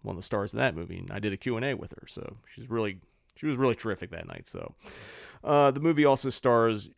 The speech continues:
Gregory Scott Cummins, who appeared in Stone Cold with the Boz, who we mentioned earlier.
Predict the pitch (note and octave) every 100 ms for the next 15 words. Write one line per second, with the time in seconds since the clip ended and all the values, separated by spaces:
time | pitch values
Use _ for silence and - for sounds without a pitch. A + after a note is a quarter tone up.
0 | _ - A#2+ C3+ A#2 B2 A2+ - A2+ -
1 | - A2+ A#2 B2 A2+ - A2+ A2 G#2 -
2 | - C3+ A#2+ G#2 G2+ - C#3+ G3 - A#2
3 | A#2 G#2 G2 F#2+ - A2 C3 G2 F#2+ A2+
4 | - G#2+ G2+ G2 F#2+ - F#2+ F#2+ G2 A#2+
5 | C#3+